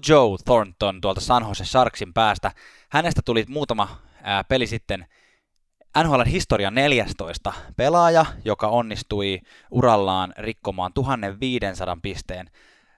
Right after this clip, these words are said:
rajan. Siis neljästoista pelaaja, ja se on, se on aikamoinen saavutus se. Thornton käytti tähän ainoastaan tuhat kuusisataakaksikymmentä peliä, ja, ää,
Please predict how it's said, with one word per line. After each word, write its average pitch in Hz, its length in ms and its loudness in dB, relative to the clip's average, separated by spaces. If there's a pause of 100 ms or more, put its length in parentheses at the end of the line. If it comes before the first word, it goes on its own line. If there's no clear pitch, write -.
rajan. 110 440 2
Siis 113 180 -12
neljästoista 120 640 -2
pelaaja, 87 400 -4
ja 95 80 -8
se 127 160 2
on, 110 220 2
se 143 100 0
on 143 80 4
aikamoinen 120 420 2
saavutus 104 440 0
se. 123 140 2 (340)
Thornton 139 420 0
käytti 135 340 2
tähän 110 240 0
ainoastaan 117 560 0
tuhat 113 220 -4
kuusisataakaksikymmentä 101 1200 -2
peliä, 165 320 0 (1080)
ja, 123 160 4 (460)
ää, 107 220 2